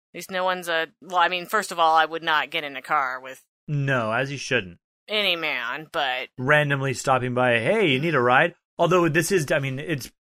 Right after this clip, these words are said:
Speaker 2: Nova Scotia, Canada is, it's p-, probably a nicer place than around here, so it's, I mean,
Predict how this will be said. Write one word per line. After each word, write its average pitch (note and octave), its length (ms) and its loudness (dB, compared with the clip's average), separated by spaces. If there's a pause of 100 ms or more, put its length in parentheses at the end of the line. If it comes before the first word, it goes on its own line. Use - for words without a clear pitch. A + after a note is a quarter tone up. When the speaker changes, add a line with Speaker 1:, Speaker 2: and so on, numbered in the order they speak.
(460)
Speaker 2:
Nova D#3+ 260 2
Scotia, C#3+ 360 0
Canada A2+ 480 0
is, G2 260 -12 (840)
it's D#3 160 -6
p-, E3+ 160 -6
probably C3 560 2 (280)
a C3 120 -8
nicer A2 420 -4
place G2+ 400 -8
than G2+ 140 -10
around G2 320 -10
here, G2+ 280 -10
so G#2+ 240 -8
it's, - 220 -12 (680)
I A#2+ 80 -12
mean, A2 720 -10